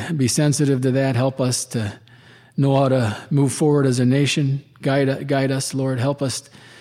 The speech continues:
not to go down paths that are wrong, but Lord, help us to go down paths that would be,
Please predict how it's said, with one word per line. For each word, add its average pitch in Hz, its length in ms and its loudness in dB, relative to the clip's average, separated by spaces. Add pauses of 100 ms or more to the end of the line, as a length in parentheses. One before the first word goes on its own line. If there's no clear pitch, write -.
(160)
not 160 240 2
to 165 80 2
go 151 120 4
down 151 260 2
paths 156 420 2
that 139 100 2
are 127 140 2
wrong, 147 420 2 (580)
but 123 120 -4
Lord, 135 260 2
help 135 200 0
us 131 160 -2
to - 100 -4
go 135 160 0
down 123 240 0
paths 127 400 0
that 131 120 0
would 135 200 -2
be, 127 280 0